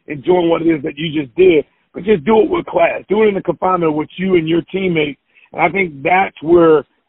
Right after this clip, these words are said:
uh, we could get a little better 'cause, you know, if you, if you paid attention to seven-on-seven circuit, you know, it gets a little bit out of hand, you know, whether they're throwing the ball at another player or whether they're, you know, surrounding an individual and patting on his head,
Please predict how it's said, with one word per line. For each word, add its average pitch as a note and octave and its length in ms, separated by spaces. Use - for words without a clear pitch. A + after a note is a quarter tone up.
uh, C3+ 360
we E3+ 240
could D#3+ 140
get F3+ 100
a E3+ 60
little E3+ 180
better F#3 400
'cause, D#3+ 140
you D#3+ 140
know, D#3 180
if C#3 80
you, E3 180
if D3+ 160
you D#3 120
paid F3 200
attention D#3+ 360
to D3+ 160
seven-on-seven D#3+ 640
circuit, D#3 360
you D3+ 80
know, D#3 80
it C#3 240
gets E3+ 220
a F#3 40
little G3 240
bit F#3+ 140
out F#3+ 140
of F3 80
hand, F3 420
you E3 80
know, D3 280
whether D#3 280
they're D3+ 240
throwing F#3 280
the F3+ 60
ball E3+ 420
at E3 140
another E3 380
player E3 600
or C3 80
whether D#3 260
they're, C#3+ 300
you D#3 120
know, C3+ 220
surrounding F3+ 540
an F3 180
individual E3+ 760
and C#3 140
patting F3 340
on E3+ 100
his D3+ 120
head, E3 380